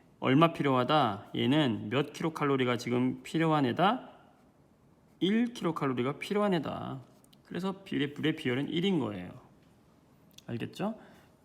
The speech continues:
일 도씨 올리는데 일 필요하다는 얘기죠. 자, 그다음, 어, 물과 비교가 가장 많이 되는 게 이제 식용유거든요. 여러분들 후라이팬에 식용유를 해보면 물보다 빨리 가열되는 걸 볼 수 있잖아요.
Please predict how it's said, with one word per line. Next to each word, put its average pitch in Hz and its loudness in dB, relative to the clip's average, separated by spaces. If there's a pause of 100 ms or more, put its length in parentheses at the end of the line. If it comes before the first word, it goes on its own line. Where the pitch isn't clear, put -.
(220)
일 156 0
도씨 165 0
올리는데 127 2 (220)
일 214 0 (160)
필요하다는 110 -6
얘기죠. 92 -10 (440)
자, 107 -18
그다음, 107 -4 (560)
어, - -4
물과 185 6
비교가 180 6
가장 156 4
많이 135 4
되는 131 4
게 123 0
이제 117 0
식용유거든요. 123 0 (1800)
여러분들 165 2
후라이팬에 220 2
식용유를 214 0
해보면 147 2
물보다 175 0
빨리 196 0
가열되는 127 0
걸 107 -8
볼 123 -4
수 120 -8
있잖아요. 110 -6